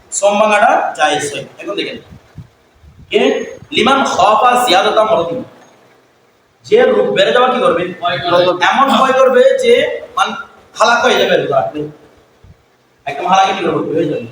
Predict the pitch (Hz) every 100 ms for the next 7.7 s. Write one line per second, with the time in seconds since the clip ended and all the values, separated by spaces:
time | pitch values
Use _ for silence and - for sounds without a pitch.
0 | - - - 175 175 196 190 170 151 -
1 | 170 190 185 160 160 170 180 185 180 156
2 | 151 147 - - - 165 196 196 190 180
3 | 175 190 - 202 170 160 143 - - -
4 | 180 214 208 214 - - - 208 185 156
5 | - - 220 294 - - - - - 180
6 | 240 254 208 - 190 220 170 160 165 151
7 | 151 151 175 139 139 135 135